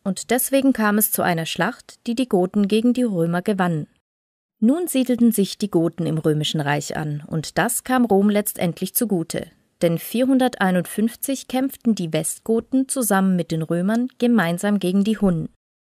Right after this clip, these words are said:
Diese Schlacht ist als die Schlacht auf den katalaunischen Feldern bekannt geworden. Doch Rom kam einfach nicht zur Ruhe.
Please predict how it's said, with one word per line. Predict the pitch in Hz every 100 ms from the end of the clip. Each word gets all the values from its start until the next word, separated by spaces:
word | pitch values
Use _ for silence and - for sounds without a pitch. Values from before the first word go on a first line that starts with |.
| _
Diese | 269 302
Schlacht | 302 220 208 - 226
ist | - -
als | 202 208 - - 170
die |
Schlacht | - 190 220 -
auf | - 240
den | 247 240
katalaunischen | - 233 233 202 160 165 - 233
Feldern | - 196 185 170
bekannt | 151 - 160 147
geworden. | 151 147 147 - - _ _ _ _ _ _ _ _ _ -
Doch | 262 - 247
Rom | 294 320
kam | 269 269 -
einfach | 196 214 226 208
nicht | 190 175 -
zur | 180
Ruhe. | 165 160 160 -